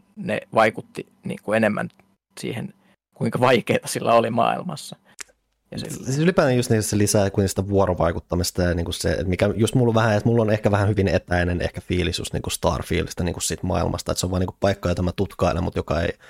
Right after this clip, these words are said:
Speaker 2: jo-, jossa mä vaivoin elän millään tavalla.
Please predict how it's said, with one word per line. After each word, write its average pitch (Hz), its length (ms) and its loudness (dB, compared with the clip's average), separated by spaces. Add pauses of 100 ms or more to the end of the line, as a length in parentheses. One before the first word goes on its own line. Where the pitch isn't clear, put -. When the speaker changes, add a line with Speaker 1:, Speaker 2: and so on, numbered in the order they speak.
(500)
Speaker 2:
jo-, 90 180 -4 (120)
jossa 98 240 2
mä 98 240 0
vaivoin 90 520 2
elän 87 420 0
millään 87 400 0
tavalla. 98 440 -2